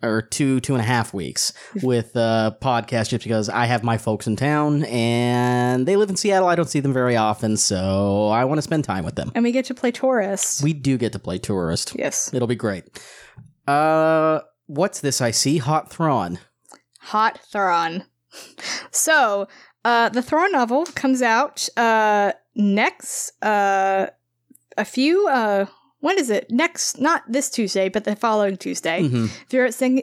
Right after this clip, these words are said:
Speaker 2: San Diego Comic-Con, you'll be able to buy it, um, sooner, which is very cool. But, um, so there will be a San Diego Comic-Con exclusive cover, which features Anakin Skywalker,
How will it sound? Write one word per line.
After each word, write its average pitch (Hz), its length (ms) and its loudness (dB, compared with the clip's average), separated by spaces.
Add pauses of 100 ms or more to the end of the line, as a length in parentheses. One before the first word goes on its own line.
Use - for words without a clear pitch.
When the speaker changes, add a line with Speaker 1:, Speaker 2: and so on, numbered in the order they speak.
Speaker 2:
San 240 180 0
Diego 269 200 0
Comic-Con, 240 540 0
you'll 202 100 0
be 220 180 -2
able 202 260 0
to 220 200 -4
buy 180 340 -2
it, 202 320 0 (100)
um, 226 460 0 (160)
sooner, 233 600 -2
which - 180 -4
is 196 160 -6 (100)
very 190 220 -2
cool. 214 340 0 (460)
But, 247 240 2
um, 226 400 2 (240)
so 254 300 0
there 262 140 2
will 381 120 0
be 311 160 0
a 277 80 0
San 277 280 2
Diego 294 220 2
Comic-Con 247 560 0
exclusive 247 1400 -2 (200)
cover, 220 560 -2 (260)
which 262 220 -2
features 262 800 2 (1160)
Anakin 311 600 2
Skywalker, 202 640 0